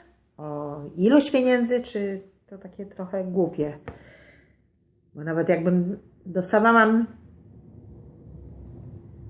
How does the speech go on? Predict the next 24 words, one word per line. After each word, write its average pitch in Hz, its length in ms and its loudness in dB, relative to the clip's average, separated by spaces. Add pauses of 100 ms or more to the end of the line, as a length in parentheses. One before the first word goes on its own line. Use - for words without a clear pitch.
(560)
ponieważ - 600 -6 (560)
mój 170 160 -4
mąż 147 280 -2
nie 160 80 -2
miał 156 140 0
prawa 156 300 2
do 151 120 -4
pieniędzy, 175 580 0 (1400)
nie 143 120 -10
miał 143 120 -4
prawa 147 320 0
do, 135 380 0 (1900)
nie 151 180 -12
miał 156 160 -2
prawa 147 420 0
do, 147 960 2
do - 80 -2
pracy, 233 640 4 (600)
no 160 80 -16
więc 185 140 -4
miał 208 160 4
prawo 190 240 6
umierać, 151 680 2
więc 156 340 -4